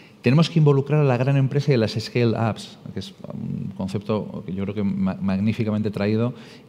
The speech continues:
y que tienen un papel protagonista, ¿no? en, en cuanto a su capacidad de acelerar ese crecimiento. Tenemos que generar ecosistemas donde estas grandes empresas y estas scale-ups ayuden a las pymes en este viaje. Necesitamos asegurar, y, y creo que el kit digital, eh,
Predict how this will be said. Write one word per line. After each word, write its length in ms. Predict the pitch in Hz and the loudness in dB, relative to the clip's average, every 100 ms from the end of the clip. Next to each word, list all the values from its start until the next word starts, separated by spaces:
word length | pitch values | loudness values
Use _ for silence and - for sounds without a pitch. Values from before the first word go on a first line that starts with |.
| - | -8
y 100 | 98 | -2
que 240 | 98 95 | 0 0
tienen 240 | 95 107 | 2 0
un 160 | 113 110 | 2 0
papel 300 | 110 104 110 | -2 0 0
protagonista, 680 | 113 101 92 107 135 - 85 | -2 -2 0 2 0 0 -4
¿no? 160 | 123 | -2
en, 120 | 139 101 | -2 -4
en 160 | 98 | -4
cuanto 240 | 95 92 95 | -4 -4 -4
a 40 | |
su 120 | - | -4
capacidad 560 | 98 92 95 - 98 113 | -4 -2 -4 -4 0 2
de 80 | 107 | 0
acelerar 320 | - 95 101 | 0 -2 -2
ese 160 | 98 | -2
crecimiento. 580 | 104 101 101 107 107 123 - - - | -4 -4 -2 -2 0 -2 -6 -16 -6
Tenemos 320 | 113 113 139 | 0 2 2
que 380 | - 135 - - - - | 2 0 -2 -8 -20 -16
generar 460 | - 113 110 123 | -4 0 2 2
ecosistemas 580 | 127 117 120 - 123 123 | 0 -2 -4 -2 -2 0
donde 200 | 113 110 | 0 0
estas 200 | 110 110 | 0 -2
grandes 300 | 117 110 104 | -2 -2 -2
empresas 500 | 101 95 101 120 113 - - - - | -2 -2 -2 -2 -4 -10 -20 -12 -8
y 60 | |
estas 220 | 104 107 | -4 -2
scale-ups 480 | 107 - 107 113 113 - | -2 0 2 4 2 -2
ayuden 440 | 104 117 127 98 | -2 0 2 2
a 40 | |
las 180 | 95 85 | 2 0
pymes 260 | - 87 80 | -4 -6 -4
en 60 | 82 | -8
este 200 | - 76 | -8 -6
viaje. 320 | 82 78 71 - - - - - - | -4 -4 -10 -16 -20 -20 -20 -20 -6
Necesitamos 520 | 104 107 110 110 143 | -2 0 0 0 2
asegurar, 640 | 143 135 123 120 131 147 156 - | 0 -2 -2 0 2 0 -2 -8
y, 240 | 92 - | -8 -8
y 40 | 95 | -2
creo 200 | 104 104 | 0 0
que 60 | |
el 80 | 98 | -2
kit 160 | 110 101 | -2 -2
digital, 480 | 101 98 101 101 101 | -2 -4 -2 -2 -2
eh, 300 | 98 98 | -2 -4